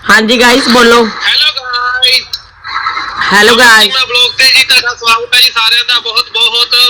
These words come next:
Speaker 2: ਤੁਸੀਂ ਬਹੁਤ ਬਹੁਤ ਪਿਆਰ ਦੇ ਰਹੇ ਹੋ ਚੀਮਾ ਫੈਮਿਲੀ ਨੂੰ ਜੀ, ਬਹੁਤ ਬਹੁਤ ਦਿਲੋਂ ਥੈਂਕਸ ਜੀ, ਧੰਨਵਾਦ ਸਾਰਿਆਂ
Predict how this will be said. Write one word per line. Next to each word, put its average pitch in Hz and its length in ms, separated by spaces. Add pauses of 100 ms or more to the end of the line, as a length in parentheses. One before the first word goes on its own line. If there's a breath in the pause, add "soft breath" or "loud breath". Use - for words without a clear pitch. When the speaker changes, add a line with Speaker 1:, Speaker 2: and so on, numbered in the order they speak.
Speaker 2:
ਤੁਸੀਂ - 240
ਬਹੁਤ 226 260
ਬਹੁਤ - 240
ਪਿਆਰ - 280
ਦੇ - 100
ਰਹੇ - 100
ਹੋ - 100
ਚੀਮਾ 214 240
ਫੈਮਿਲੀ 214 380
ਨੂੰ 220 100
ਜੀ, 226 260 (380)
ਬਹੁਤ 233 260
ਬਹੁਤ - 200
ਦਿਲੋਂ - 240
ਥੈਂਕਸ - 360
ਜੀ, - 260 (1300)
ਧੰਨਵਾਦ 208 420
ਸਾਰਿਆਂ 208 360